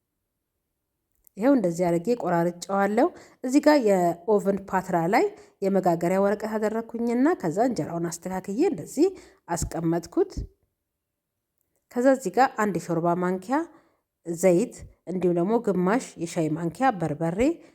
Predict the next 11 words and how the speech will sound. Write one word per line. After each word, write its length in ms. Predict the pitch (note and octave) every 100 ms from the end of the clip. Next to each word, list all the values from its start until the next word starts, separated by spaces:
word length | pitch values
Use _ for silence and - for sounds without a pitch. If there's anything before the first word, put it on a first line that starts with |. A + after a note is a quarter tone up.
| _ _ _
ትንሽ 240 | G4+ F4 -
ደግሞ፣ 260 | D#3 D#3 G#3 E4+ - - _
እ፣ 100 | D#3 D#3+ D#3+ - _ _ _ _ _ _
ቀረፋ 300 | - G3 F#3 F3 -
ጨምሬበታለሁ 760 | - F#3+ G3+ G3+ G3+ G#3+ G#3+ G#3+
ፓውደሩን፣ 580 | A3+ A3+ G#3+ A3 C4+ F#3
እንዲሁም 300 | F3 E3 E3+
ደግሞ 200 | F#3+ C4 D4
ጨውና 400 | - G#3+ F3+ F3+ D4+ - - _ -
ግማሽ 360 | C4+ A3 F3 -
ደግሞ 240 | C#3+